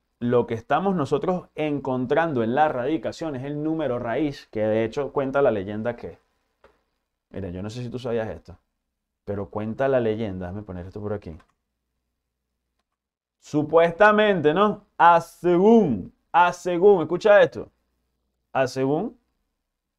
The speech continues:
tú sabes que al final la gente en ese entonces escribía y que es que hacía, hacía el método Palmer. Entonces la R,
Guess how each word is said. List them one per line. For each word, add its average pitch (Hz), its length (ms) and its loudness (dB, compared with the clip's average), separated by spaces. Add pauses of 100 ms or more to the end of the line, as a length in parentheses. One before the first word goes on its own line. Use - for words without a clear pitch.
(500)
tú 147 100 -8
sabes 185 260 0
que 220 100 0
al 127 120 2
final 127 340 -2
la 160 100 2
gente 175 800 -4
en 117 100 -10
ese 117 220 -10
entonces 151 420 -6
escribía 104 460 -8
y 120 60 -8
que 151 80 -12
es 147 80 -14
que 78 280 -14 (1120)
hacía, - 280 -10
hacía 110 640 -10
el 120 240 0
método 139 380 4
Palmer. 117 420 6 (760)
Entonces 147 280 -6
la 190 300 2
R, 143 560 -2